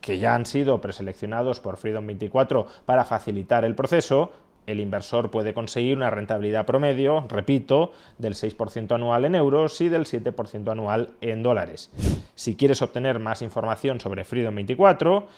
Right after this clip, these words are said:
y sobre los E T Fs en renta fija corporativa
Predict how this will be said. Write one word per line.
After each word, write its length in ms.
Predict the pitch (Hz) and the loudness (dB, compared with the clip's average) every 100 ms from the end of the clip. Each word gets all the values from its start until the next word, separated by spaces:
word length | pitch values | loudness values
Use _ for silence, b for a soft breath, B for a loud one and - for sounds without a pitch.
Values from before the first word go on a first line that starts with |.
| B | B
y 80 | - | -10
sobre 260 | 113 110 107 | -4 -2 0
los 320 | 98 92 - - | -2 -6 -6 2
E 160 | 175 | 4
T 260 | 180 147 170 | 6 6 6
Fs 340 | 170 110 98 - | 2 -4 -6 -10
en 180 | 107 110 | -10 -4
renta 320 | 123 135 135 | -2 2 0
fija 320 | - 131 127 | 0 -2 -2
corporativa 720 | 120 104 110 104 156 175 101 | -2 -4 -2 0 4 4 4